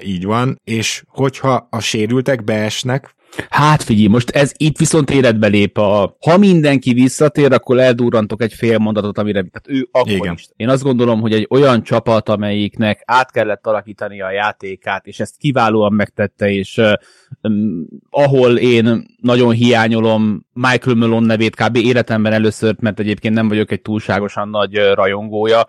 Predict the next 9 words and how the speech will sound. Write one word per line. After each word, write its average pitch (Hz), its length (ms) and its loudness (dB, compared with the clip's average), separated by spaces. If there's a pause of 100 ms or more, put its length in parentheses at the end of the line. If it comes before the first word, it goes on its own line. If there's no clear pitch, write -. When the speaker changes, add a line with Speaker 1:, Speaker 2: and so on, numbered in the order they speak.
Speaker 2:
az, 120 180 0
hogy 117 200 -2
idén 113 500 2 (340)
legalább 127 520 2
a, 131 140 4
a - 40 -4
futottak 131 540 -2
még 120 180 -4
kategóriában 110 1200 0